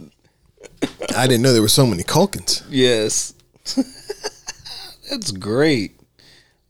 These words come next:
Speaker 2: Um. So yeah. So this is Kieran Culkin. So his character is nuts.
Speaker 1: Mm.
Speaker 2: Nuts. And, um,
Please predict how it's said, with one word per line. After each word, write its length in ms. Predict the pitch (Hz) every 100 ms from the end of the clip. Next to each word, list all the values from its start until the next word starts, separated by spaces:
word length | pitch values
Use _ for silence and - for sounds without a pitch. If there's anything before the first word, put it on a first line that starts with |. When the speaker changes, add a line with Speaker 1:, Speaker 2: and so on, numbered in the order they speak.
| _
Speaker 2:
Um. 680 | 120 117 113 113 110 104 104 _ -
So 420 | - 123 120 117
yeah. 240 | 123 117
So 240 | 98 127 117
this 180 | 151 135
is 140 | 113
Kieran 480 | - - 127 113 101
Culkin. 420 | - 101 - 95
So 200 | - 95
his 180 | 104 165
character 360 | - 113 - 95
is 200 | 82 85
nuts. 640 | 95 82 - - - - -
Speaker 1:
Mm. 340 | 160 139 98 - _
Speaker 2:
Nuts. 840 | 101 98 107 120 120 - - - - _ _ _ _
And, 960 | 113 110 107 107 101 101 101 101 98 101 - _ _ _
um, 720 | 104 101 98 95 90 87 87